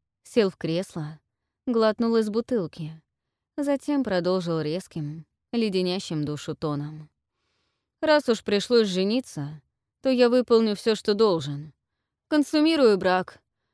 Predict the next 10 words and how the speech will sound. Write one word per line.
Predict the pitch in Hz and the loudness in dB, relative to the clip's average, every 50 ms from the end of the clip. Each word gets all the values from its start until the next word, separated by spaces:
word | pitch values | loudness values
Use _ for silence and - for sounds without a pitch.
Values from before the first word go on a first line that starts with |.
| _ _ - | _ _ -4
затем | 262 247 262 262 254 - 311 285 247 | 0 2 4 4 4 2 0 0 0
стану | - - 254 240 240 226 196 | 0 0 2 2 2 2 0
приходить | - 190 180 - - 196 190 190 233 240 202 | 0 -2 -2 0 0 0 0 2 0 -2 0
дважды | 170 170 185 196 202 180 190 185 | 0 0 2 2 0 0 0 0
в | 175 | 0
неделю | 175 175 170 151 196 226 220 208 170 160 | 0 -2 -2 0 0 0 2 2 0 -2
для | 156 170 175 175 | 0 0 0 -2
исполнения | 165 - - 185 180 180 185 208 226 214 180 160 | -2 -2 0 0 2 2 2 0 0 0 -2 -2
супружеского | 156 - - 180 - 190 190 185 190 185 - - 196 185 185 185 | -4 -6 -8 -6 -2 -2 -2 0 -2 -4 -4 -2 0 0 0 2
долга. | 185 202 185 165 147 131 143 143 147 151 | 2 2 0 0 0 -4 -8 -10 -12 -14